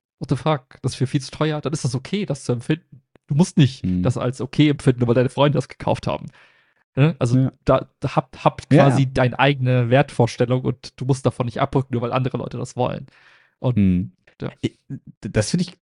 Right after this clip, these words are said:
Speaker 2: ein, ein schönes Fazit daraus und da kommt mir noch so ein bisschen in den Kopf eine These, ähm,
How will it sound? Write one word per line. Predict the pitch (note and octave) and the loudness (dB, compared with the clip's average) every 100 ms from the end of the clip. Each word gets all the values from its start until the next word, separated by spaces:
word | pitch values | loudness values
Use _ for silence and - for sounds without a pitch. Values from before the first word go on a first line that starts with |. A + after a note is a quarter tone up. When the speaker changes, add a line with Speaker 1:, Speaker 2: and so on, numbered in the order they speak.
| _ - - - | _ -14 -10 -6
Speaker 2:
ein, | - G#2 | -4 -2
ein | G#2+ | 2
schönes | D3 D3 | 4 2
Fazit | - E3 - - | 2 0 2 4
daraus | G2 G2 C3+ - | 6 8 6 0
und | - G2+ - | 0 0 2
da | A2+ | 2
kommt | - A#2+ A2+ | 4 2 4
mir | |
noch | C3 D3+ | 4 4
so | B2+ | 2
ein | |
bisschen | B2+ - | 2 0
in | C3 | -2
den | |
Kopf | B2 D3+ - - _ _ _ - | 0 -4 -4 -20 _ _ _ -10
eine | A2 A2+ G#2 | 0 2 2
These, | - B2+ C3 D3+ F#3+ _ _ _ _ - | 4 4 6 2 0 _ _ _ _ 2
ähm, | A#2 A#2 A#2+ A#2+ A#2+ | 4 4 2 -2 -8